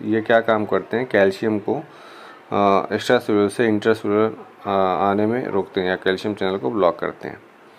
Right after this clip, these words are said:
तो ऑप्शन आपका कौन सा सही होगा तब तक सोचिए। हम बता दें tachycardia होता क्या है। या तो हमने बताया था कि हार्ट बीट जो होती है वो आपकी per minute के हिसाब से काउंट की जाती है। तो जो नॉर्मल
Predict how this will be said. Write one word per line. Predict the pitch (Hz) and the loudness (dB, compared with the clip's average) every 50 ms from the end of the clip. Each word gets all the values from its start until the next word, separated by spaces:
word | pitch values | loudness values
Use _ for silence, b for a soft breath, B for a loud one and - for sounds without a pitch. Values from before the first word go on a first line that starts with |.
| B B B B B B B B B B B - - - - - | B B B B B B B B B B B -20 -20 -20 -18 -10
तो | - 107 101 - | -6 -6 -4 0
ऑप्शन | - 95 104 104 - - - 131 131 127 - - | 2 4 2 2 2 0 2 2 2 2 -2 -2
आपका | - 98 104 101 104 113 | 0 2 2 2 2 -2
कौन | 107 - 110 107 107 110 | 0 2 2 2 2 2
सा | 110 | 0
सही | 110 - 113 110 113 | 0 0 2 2 4
होगा | 113 110 117 120 117 | 2 2 2 2 0
तब | 113 - - - - 95 - | 0 -4 -10 -14 -6 -2 0
तक | 110 107 | 0 2
सोचिए। | - 107 104 101 - - 123 | 2 2 2 2 0 0 0
हम | 120 117 107 | 2 2 2
बता | 104 95 110 110 | 4 4 4 4
दें | 110 120 117 | 4 2 0
tachycardia | 110 104 101 107 107 107 104 98 98 101 107 117 117 113 - - 101 | -2 0 0 -2 0 2 2 2 4 4 2 2 2 0 0 -2 -4
होता | 101 95 - 107 107 | -4 -2 0 0 0
क्या | 104 - 107 | 2 2 2
है। | 107 110 110 104 | 4 4 4 2
या | 98 92 - - - - - - B B B B B B B B B - | 0 0 -2 -6 -16 -20 -20 -20 B B B B B B B B B -2
तो | 101 101 101 95 69 - | 0 2 2 2 2 2
हमने | 98 107 120 131 | 0 2 4 4
बताया | 127 127 123 131 135 135 | 4 4 6 6 6 6
था | 135 139 143 | 4 4 2
कि | 131 - 147 147 | 2 2 2 2
हार्ट | 135 120 113 117 117 113 | 2 4 4 4 2 2
बीट | 110 120 127 131 127 | 4 4 4 4 6
जो | 127 120 | 6 4
होती | 110 104 98 - 110 | 4 4 2 0 0
है | 113 | 4
वो | 113 113 | 4 4
आपकी | 107 101 - - 127 127 | 4 4 2 -2 -4 -4
per | - - 117 107 | 0 0 0 2
minute | 107 110 113 113 110 | 2 2 0 0 0
के | 123 | -2
हिसाब | 113 104 110 107 104 | 0 4 4 4 4
से | 107 - 123 127 - - - - - - - | 2 -2 -2 -2 -4 -6 -10 -18 -20 -8 0
काउंट | - 101 104 110 107 | 2 4 4 4 2
की | 113 110 | 2 2
जाती | 101 98 92 - - 104 | 4 4 2 2 0 -2
है। | 110 | -4
तो | 113 131 | -2 -2
जो | 123 123 | -2 0
नॉर्मल | 117 113 107 104 104 107 120 127 120 - - 110 | 0 2 4 4 4 4 2 0 0 0 -2 -4